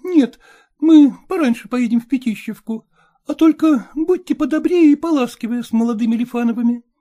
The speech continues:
упрашивала Лидия. Уверяю вас, что они совсем других мыслей и на отца, по своим понятиям, вовсе не похожи. А то давеча Иван Лукич так их принял, что я чуть со стыда не сгорела. И за что, за что?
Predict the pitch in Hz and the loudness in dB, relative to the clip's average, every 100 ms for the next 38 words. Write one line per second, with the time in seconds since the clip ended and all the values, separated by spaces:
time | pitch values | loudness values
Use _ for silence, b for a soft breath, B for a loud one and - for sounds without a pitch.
0 | _ 170 143 139 135 135 139 139 143 131 | _ -20 -8 -8 -8 -6 -6 -4 -6 -4
1 | 143 135 _ _ _ _ _ _ _ 330 | -6 -6 _ _ _ _ _ _ _ -4
2 | 349 320 277 277 247 302 - - 285 294 | 0 2 2 0 -2 -4 -6 -6 -2 0
3 | 370 - 311 - 339 320 302 311 226 233 | -2 -6 -10 -4 -2 0 0 0 0 0
4 | 262 339 - 254 254 B B B 269 254 | -2 -2 -4 -4 -4 B B B 0 0
5 | 190 254 262 262 - 359 370 - _ 262 | 2 2 2 0 -4 -8 -8 -10 _ -10
6 | - 262 247 254 320 359 262 240 B B | -4 -2 0 0 -2 -2 -2 -2 B B
7 | - 302 277 359 - 311 311 294 - 220 | -10 -6 -2 -4 0 0 0 -4 -6 -8
8 | 185 220 - _ _ _ _ 247 277 311 | -8 -10 -14 _ _ _ _ -8 0 2
9 | 302 262 311 294 277 302 294 302 254 294 | 4 4 2 2 0 0 2 2 2 2
10 | 311 - - 285 285 - 320 392 339 254 | 2 0 -2 -4 -2 -4 -6 2 2 2
11 | 254 B B - - 311 320 311 294 _ | -2 B B -12 0 2 2 -2 -6 _
12 | 277 - 302 - 359 294 233 214 208 247 | -16 -10 -10 -4 -2 0 0 -2 -4 -4
13 | 233 226 233 - _ _ _ 294 302 - | -2 -4 -6 -12 _ _ _ -4 -4 -6
14 | - - 392 285 208 311 - - 392 202 | -12 -2 0 0 -4 -8 -8 -2 0 -2
15 | - | -6